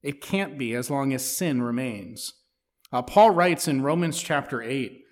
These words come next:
I consider the sufferings of this present time are not worth comparing <clears throat> with the glory that is to be revealed in us. So yes, we will go through times of suffering,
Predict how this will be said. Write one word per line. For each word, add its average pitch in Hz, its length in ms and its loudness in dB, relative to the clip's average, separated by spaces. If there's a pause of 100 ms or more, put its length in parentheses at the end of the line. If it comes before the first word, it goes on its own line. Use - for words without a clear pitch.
(440)
I 160 100 0
consider 220 480 2
the 180 120 2
sufferings 156 880 0
of 151 200 -4
this 165 180 -2
present 190 420 -2
time 127 460 -2
are 147 160 0
not 180 420 2
worth 170 300 0
comparing 139 800 -4 (340)
<clears throat> 214 540 2
with 151 160 -2
the 156 80 -2
glory 151 440 4
that 139 160 0
is 139 160 0
to 147 100 -6
be 139 140 -2
revealed 127 680 -2 (280)
in 156 160 -2
us. 98 460 -10 (640)
So 165 140 0
yes, 190 380 4
we 160 120 2
will 185 180 2
go 175 160 4
through 165 200 -2
times 147 360 0
of 127 100 -6
suffering, 117 600 -4